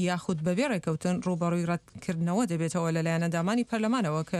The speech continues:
دژایەتی جیابوونەوە دەکەن بەبێ ڕێکەوتن و ئەوەش دەبێتە هۆی ئەنجامدانی هەڵبژاردنی گشتی. هەند لە ڕۆژنامەی دەیلی تەلگراف نووسیویەتی هەوڵدان بۆ جیابوونەوە بەبێ ڕێکەوتن و لە ڕێی هەڵبژاردنە گشتیەکانەوە چارەسەر نییە و بەڵکو خۆکشتنێکی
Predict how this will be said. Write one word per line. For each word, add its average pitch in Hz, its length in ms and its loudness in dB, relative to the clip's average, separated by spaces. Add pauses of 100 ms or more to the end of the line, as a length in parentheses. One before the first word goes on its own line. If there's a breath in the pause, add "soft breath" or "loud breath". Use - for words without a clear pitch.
(140)
دژایەتی 165 460 0
جیابوونەوە 175 480 0
دەکەن 165 280 -2
بەبێ 170 240 0
ڕێکەوتن 160 420 0
و 277 40 0 (400 loud breath)
ئەوەش 208 280 2
دەبێتە 190 300 -2
هۆی 175 140 0
ئەنجامدانی 170 500 0
هەڵبژاردنی 160 520 0
گشتی. 160 320 -2 (340 loud breath)
هەند 196 240 2
لە 185 120 0
ڕۆژنامەی 180 440 2
دەیلی 180 280 0
تەلگراف 180 500 0
نووسیویەتی 165 600 0
هەوڵدان 170 420 0
بۆ 175 60 0 (140)
جیابوونەوە 175 480 0
بەبێ 180 220 0
ڕێکەوتن 180 420 -2
و 160 120 -2
لە 165 120 2
ڕێی 170 140 2
هەڵبژاردنە 170 440 0 (200)
گشتیەکانەوە 185 640 0 (400 loud breath)
چارەسەر 240 480 0
نییە 262 160 4
و 214 120 0
بەڵکو 220 300 0
خۆکشتنێکی 202 540 -2